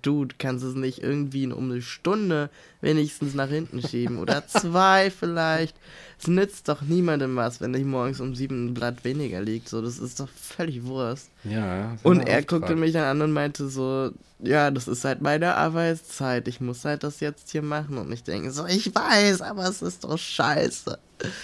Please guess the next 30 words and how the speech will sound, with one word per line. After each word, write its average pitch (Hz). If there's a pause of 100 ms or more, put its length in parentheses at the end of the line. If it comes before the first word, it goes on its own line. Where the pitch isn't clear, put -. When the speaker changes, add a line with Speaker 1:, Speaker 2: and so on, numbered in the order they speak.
(140)
Speaker 2:
Echt, 92
ey. 85 (180)
Also 101
da 95
kann 147
man 139
Speaker 1:
Ah. 90
Speaker 2:
doch -
irgendeine 95
Lösung 90
finden, 90
ey. 87 (560)
Speaker 1:
<laughs> 160 (840)
Speaker 2:
Ah, 123
und 127
immer 127
dieses 117
Gestresse, 90
ey. 90
Das 98
ist 117
auch 113
wirklich, 117
es -
ist 117
so 120
lustig. 117
Zum 107
Beispiel, 113
ähm, 98